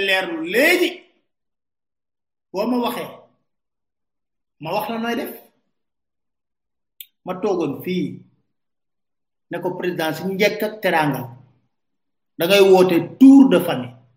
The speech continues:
Yéen a ngi fàttaliku tour de famille yooyu nga xam ne dana am ngir ni famille yi xamante, gën a miinante. Ma ne ko boo wootee tour de famille rek, am ci lu la leer.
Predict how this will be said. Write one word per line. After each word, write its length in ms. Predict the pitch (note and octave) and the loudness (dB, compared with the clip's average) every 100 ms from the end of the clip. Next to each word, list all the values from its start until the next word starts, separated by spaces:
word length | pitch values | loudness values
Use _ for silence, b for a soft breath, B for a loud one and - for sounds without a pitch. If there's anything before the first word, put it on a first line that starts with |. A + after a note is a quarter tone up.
| _ _ | _ _
Yéen 100 | C#4+ | -4
a 40 | |
ngi 140 | E4 C4 | -2 -2
fàttaliku 500 | C4+ A3 F#3 F#3 - | -2 -2 -8 -8 -4
tour 160 | A#3+ F3+ | -4 -2
de 100 | E3+ | -6
famille 300 | E3 C#3+ D3 | -4 -4 -2
yooyu 200 | F3+ F#3 | -2 -4
nga 100 | G3 | -8
xam 120 | F3+ | -10
ne 60 | D#3+ | -6
dana 240 | E3 D3+ C#3 | -6 -6 -8
am 280 | D#3+ G3+ G#3+ B B - | -6 -4 -6 B B 0
ngir 180 | F3 F3+ | 2 4
ni 120 | D#3 | 2
famille 300 | F#3 E3+ D#3 | 0 2 0
yi 60 | |
xamante, 460 | D3+ D#3 D3+ D3+ F#3 F#3+ F#3 | 0 -2 -2 2 4 4 4
gën 120 | F3 | 2
a 40 | E3+ | 0
miinante. 480 | E3+ D#3+ C#3 B2 - _ _ _ _ _ _ - | -2 -2 -2 -4 -16 _ _ _ _ _ _ -6
Ma 100 | G3+ | -2
ne 60 | |
ko 120 | G3+ F#3 | 2 4
boo 280 | A3 B3+ C4 | 6 8 6
wootee 400 | B3+ G3 F3+ - | 6 4 2 6
tour 260 | D4 D4 A#3+ | 8 8 6
de 80 | G#3 | 0
famille 280 | F#3 D#3 C#3+ | -2 -4 -6
rek, 160 | D3 _ _ _ _ _ _ _ _ _ F3+ | -10 _ _ _ _ _ _ _ _ _ -10
am 240 | G#3 F#3+ | -10 -10
ci 80 | A3 | -12
lu 120 | G3+ | -8
la 120 | G3+ | -4
leer. 920 | G#3 A#3+ C#4 C#4+ C#4+ C#4+ C#4+ D4 D4 | -4 0 0 2 4 6 6 6 6